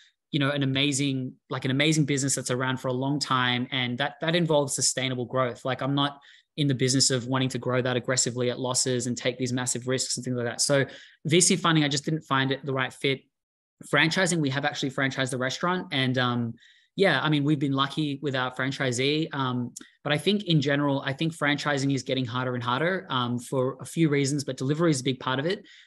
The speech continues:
You know, margins in restaurants are not what they were, like, thirty years ago or twenty years ago, or even ten years ago. Um, delivery fees have really changed franchising. And I think franchising now is probably food-wise is most suitable to really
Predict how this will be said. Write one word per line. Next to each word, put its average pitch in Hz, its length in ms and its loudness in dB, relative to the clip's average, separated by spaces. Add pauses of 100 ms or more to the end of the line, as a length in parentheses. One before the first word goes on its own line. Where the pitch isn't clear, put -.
You 135 80 0
know, 135 100 4
margins 151 560 4
in 139 160 -4
restaurants 131 500 -2
are 139 100 -4
not 135 280 -2
what 135 140 -6
they 131 100 0
were, 127 300 2
like, 123 260 -4
thirty 127 200 0
years 135 200 2
ago 156 280 0
or 135 80 -2
twenty 131 240 -2
years 135 120 0
ago, 143 120 -2
or - 20 -2
even 127 120 -4
ten 135 200 -2
years 143 120 0
ago. 170 260 0 (380)
Um, 127 280 2
delivery 151 340 4
fees 143 380 2
have 123 120 -6
really 143 560 2
changed 135 480 -2
franchising. 127 720 -2
And 123 300 0 (240)
I 147 160 2
think 156 380 2 (500)
franchising 160 460 4
now 143 400 0
is 143 120 -4
probably 143 680 -2
food-wise 156 580 0
is 123 100 -4
most 131 340 0
suitable 135 340 -2
to 127 160 -4
really 127 580 2